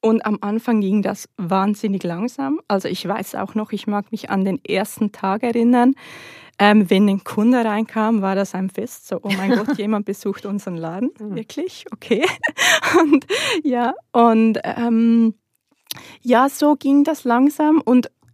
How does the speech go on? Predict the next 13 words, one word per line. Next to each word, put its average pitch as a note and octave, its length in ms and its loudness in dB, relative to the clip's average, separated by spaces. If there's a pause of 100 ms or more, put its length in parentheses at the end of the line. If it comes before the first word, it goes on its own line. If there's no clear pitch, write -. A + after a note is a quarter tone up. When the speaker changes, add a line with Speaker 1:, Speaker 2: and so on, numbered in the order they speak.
Speaker 1:
mein A#3 360 2
Glück B3 460 -4
ist, - 540 -8 (260)
dass G3+ 240 -2
ich - 160 -8
glaub, G3 420 0
zwei G#3+ 260 -4
ziemlich A#3 420 -2
gute A3 340 -6
Hände D4 380 6
<laughs> - 20 -8
habe D#4 520 -2
und, G3 300 -4